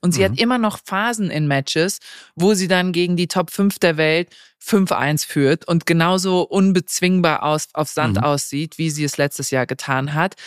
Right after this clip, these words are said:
Speaker 1: Aber was immer öfter jetzt kommt, ist dieser,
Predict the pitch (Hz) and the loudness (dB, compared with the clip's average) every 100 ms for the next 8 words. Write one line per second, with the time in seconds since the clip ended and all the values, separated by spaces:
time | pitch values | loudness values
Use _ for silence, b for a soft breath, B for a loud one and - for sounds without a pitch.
0 | B B B 208 247 254 196 190 - 247 | B B B 0 2 2 2 -2 -2 -2
1 | 262 262 208 220 - 190 175 - - - | 0 0 -2 -2 0 0 0 -4 -8 -2
2 | 185 220 - 190 202 - - 180 180 214 | 0 0 0 0 0 -2 -2 0 2 2
3 | 233 | 0